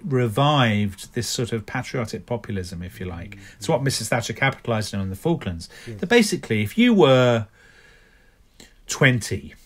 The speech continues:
Speaker 1: in nineteen eighty. All your life, you just heard about the flag coming down in one way or another.
Speaker 2: Yeah.
Speaker 1: So the end of the British Empire, the loss of all these colonies, but also just devaluation of the currency, three-day week, bailout from the I M F, winter of discontent.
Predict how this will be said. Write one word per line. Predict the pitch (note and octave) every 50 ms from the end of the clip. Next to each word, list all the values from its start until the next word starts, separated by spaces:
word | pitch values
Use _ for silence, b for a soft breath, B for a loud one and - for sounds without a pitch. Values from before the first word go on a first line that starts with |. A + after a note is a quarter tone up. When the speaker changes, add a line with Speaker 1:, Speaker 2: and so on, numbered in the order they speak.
| - - A2+ G#2+
Speaker 1:
in | C#3+ B2+ A#2+
nineteen | A#2+ A2+ A2+ A2 A2 - - G#2+ G2
eighty. | G2 G2 F#2+ - - - - - - -
All | F#3+ G#3 A3 A#3 A#3 G#3+ E3+
your | C#3+ D3 D3+ D3+ C#3+
life, | C3+ C#3+ E3+ F#3+ D3+ - - - - - - - -
you | - G3+ F3+ C#3+ C3+ D3
just | C3+ - D#3+ D3 -
heard | - D3+ D3+ C#3+
about | C3 A#2 G#2+ G2+
the | G#2
flag | - - C3+ B2+ A#2+ A#2 G#2+
coming | - - A2 A2 G#2 G2+
down | A2+ A2 G#2+ G2+ F#2
in | F#2 F2+
one | F#2+ G2 F#2+
way | F#2+ F#2 F#2+ F2+
or | F2+ F2+
another. | F2+ F#2 F2+ F2 - - A#2
Speaker 2:
Yeah. | A2+ A2 G#2 G2+ -
Speaker 1:
So | - - - C3+ B2 A#2 A#2 B2+ C3 -
the | - C3
end | B2+ C3 A#2
of | G#2
the | G2+
British | G2+ A#2 A2 - -
Empire, | C#3+ B2+ B2 A#2 A#2+ A#2 A#2 A2+ A2+ G#2+
the | A2
loss | G#2 G#2+ G#2+ - -
of | G#2 G2
all | G2+
these | G2+ G2+ G2+
colonies, | - C3+ C3+ C3+ C3 B2+ B2+ B2 A#2
but | - - F#3+
also | A3 G3+ G#3 - D3
just | B2 A#2+ C3+ A2+ - - - B B B B B B B B
devaluation | - B2+ A#2+ A#2+ A#2+ A#2+ B2 A#2+ A#2+ A#2 G#2 - -
of | A2+
the | G#2+ A#2
currency, | A2+ - - A#2 A#2 A#2 A#2 A#2 G#2 - - A#2 A2+ A2 A2 A2 A2 A2+ A#2 A2+
three-day | - - B2 A#2+ A#2 G#2+ A#2 A2+ A2+
week, | G#2+ A2+ A2+ A2 A2 A2 A#2 - - -
bailout | B2 B2 B2 A#2+ A#2 A#2+ A2+
from | - - A#2+ A#2
the | A#2
I | A2+ A2+ A#2
M | A2+ A2
F, | A2+ A2 A2 G#2+ - - -
winter | B2+ B2+ B2 - C3
of | A2
discontent. | - A#2+ A2+ - - A#2 A2 A2 - A#2+ A2+ A2+ A2 A2 G2+ -